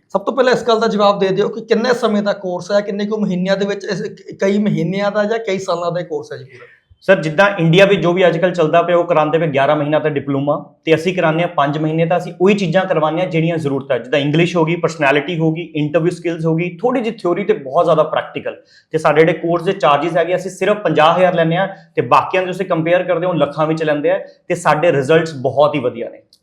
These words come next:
Speaker 1: ਜੀ, ਕਿਉਂਕਿ ਫੀਸ ਸਟਰਕਚਰ ਬਾਰੇ ਇੱਕ ਵਾਰ ਮੈਂ ਮੁੜ ਤੋਂ ਸਵਾਲ ਪੁੱਛਣਾ ਚਾਹੁੰਦਾ। ਤੁਸੀਂ ਦੱਸਿਆ ਕਿ ਤੁਸੀਂ Do It My Way ਇੰਸਟੀਚਿਊਟ ਹੈ, ਸਿਰਫ ਪੰਜ ਮਹੀਨਿਆਂ ਦਾ ਪੰਜਾਹ ਹਜ਼ਾਰ ਰੁਪਏ ਚਾਰਜ ਕਰਦਾ।
Speaker 2: ਹਾਂਜੀ।
Speaker 1: ਮੈਨੂੰ ਲੱਗਦਾ ਕਿ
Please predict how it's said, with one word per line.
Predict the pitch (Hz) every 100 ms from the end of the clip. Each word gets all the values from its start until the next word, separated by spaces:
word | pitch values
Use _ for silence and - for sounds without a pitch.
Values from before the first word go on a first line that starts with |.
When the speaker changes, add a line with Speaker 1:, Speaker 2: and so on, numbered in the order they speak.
| 170
Speaker 1:
ਜੀ, | 160 160 160
ਕਿਉਂਕਿ | 185 170 233
ਫੀਸ | 208 196
ਸਟਰਕਚਰ | 214 202 - 196
ਬਾਰੇ | 185 185
ਇੱਕ | 190
ਵਾਰ | 196
ਮੈਂ | 190
ਮੁੜ | 185 175
ਤੋਂ | 220
ਸਵਾਲ | - 175 165
ਪੁੱਛਣਾ | 156 175 165
ਚਾਹੁੰਦਾ। | 170 185
ਤੁਸੀਂ | 185 170
ਦੱਸਿਆ | 165 160 196
ਕਿ |
ਤੁਸੀਂ | 202 190 202 202 - _ _ 151 180
Do |
It | 208
My | 196 165 170
Way | 196
ਇੰਸਟੀਚਿਊਟ | - 170 185 180
ਹੈ, | 214
ਸਿਰਫ | 208 208 233 220 - _ _
ਪੰਜ | 180 180
ਮਹੀਨਿਆਂ | 196 196 196
ਦਾ | 196
ਪੰਜਾਹ | 202 170 190
ਹਜ਼ਾਰ | 202 180
ਰੁਪਏ | 165 180
ਚਾਰਜ | 175 156 -
ਕਰਦਾ। | 175 147 147 123
Speaker 2:
ਹਾਂਜੀ। | 110 170
Speaker 1:
ਮੈਨੂੰ | 180
ਲੱਗਦਾ | 190 170 208
ਕਿ | 208